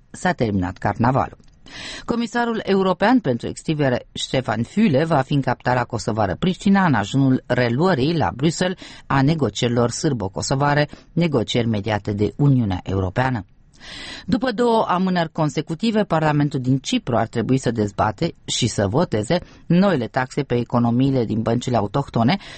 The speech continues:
care taxe au provocat un val de indignare în țară și un curent de incertitudine în restul țărilor din zona euro.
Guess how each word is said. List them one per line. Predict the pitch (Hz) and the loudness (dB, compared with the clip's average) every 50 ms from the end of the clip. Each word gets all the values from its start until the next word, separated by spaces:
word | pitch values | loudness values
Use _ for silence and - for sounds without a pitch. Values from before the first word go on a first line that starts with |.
| - - - | -18 -18 -8
care | - - 180 160 160 202 233 - - | -4 -2 0 0 0 0 -2 -4 -6
taxe | - - - - - - 202 | -12 -12 -10 -10 -2 0 2
au | 185 139 | 2 2
provocat | 107 - 120 110 113 113 - 117 120 120 - | 0 0 -4 -2 -2 -4 -4 -4 -4 0 2
un | 127 120 120 | 2 2 2
val | 113 117 123 135 127 110 | 2 2 0 2 2 0
de | 101 107 | -2 -2
indignare | 107 110 117 139 175 170 190 175 131 110 98 - - - - | -2 -2 0 0 2 2 4 4 4 2 0 -4 -8 -14 -6
în | - 190 165 127 | -2 0 2 2
țară | 95 - 95 80 78 - 185 202 - - - - | 0 -2 -6 -6 -4 -4 -4 -6 -6 -12 -20 -12
și | - - 208 | -4 0 2
un | 196 165 | 2 2
curent | - 190 185 180 175 170 160 | 2 2 2 2 2 0 0
de | 151 143 139 135 _ - | 0 0 0 -2 _ 0
incertitudine | 208 240 220 - - 98 95 - - 107 - 160 156 165 175 185 185 - _ | 2 2 2 0 -2 -8 -6 -6 -10 -8 -4 -2 0 2 0 0 -2 -4 _
în | - 151 147 147 156 | 0 2 2 4 2
restul | 180 247 240 - - 110 107 | 2 0 -2 -2 -4 -6 -6
țărilor | - - 127 117 117 117 117 117 120 | -2 -2 -2 0 2 0 0 0 2
din | 127 127 135 - - - - - - - | 2 2 2 2 0 -6 -20 -12 -8 -4
zona | 113 107 98 110 117 - - - | -2 0 0 2 2 0 0 0
euro. | 113 101 90 71 - | -2 -4 -4 -4 -8